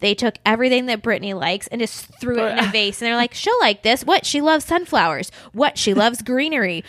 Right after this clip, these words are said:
Speaker 1: What? She loves princesses. What? She loves toilet paper."
Speaker 2: <laughs>
Speaker 1: Y-, you know, like, it was, like, they're like, "She'll, she's,
Speaker 2: Yeah.
Speaker 1: she doesn't care. She's gonna love it. She has,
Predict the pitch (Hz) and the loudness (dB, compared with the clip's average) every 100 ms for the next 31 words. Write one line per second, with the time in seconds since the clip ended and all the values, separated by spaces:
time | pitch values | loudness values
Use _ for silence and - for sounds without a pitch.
0 | - 226 311 - 262 240 254 - - 320 | -6 2 2 2 -2 0 0 0 -4 -4
1 | 311 285 233 208 160 156 - 294 - - | -2 -2 0 0 0 -2 0 0 0 -4
2 | 269 277 254 277 277 - 254 180 180 - | -4 -2 0 0 -2 -2 0 2 0 -2
3 | 202 160 160 151 156 - 294 - 277 - | -6 -4 -6 -6 -8 -2 -2 0 -4 -4
4 | 170 240 269 320 311 294 - 277 285 320 | -8 -6 -2 0 2 2 2 2 4 2
5 | - 220 _ - - _ - 240 277 277 | -2 -12 _ -20 -20 _ -10 0 0 2
6 | 277 269 254 - - 302 285 240 285 269 | 2 2 0 -4 -2 2 2 2 -2 -4
7 | - - 226 - - 294 294 294 208 - | -6 -6 -4 -2 -2 2 2 0 -6 -4
8 | 277 208 123 - 226 240 226 220 208 156 | 0 2 0 -4 -2 0 2 2 2 0
9 | 180 214 202 208 180 185 | -2 0 2 4 2 0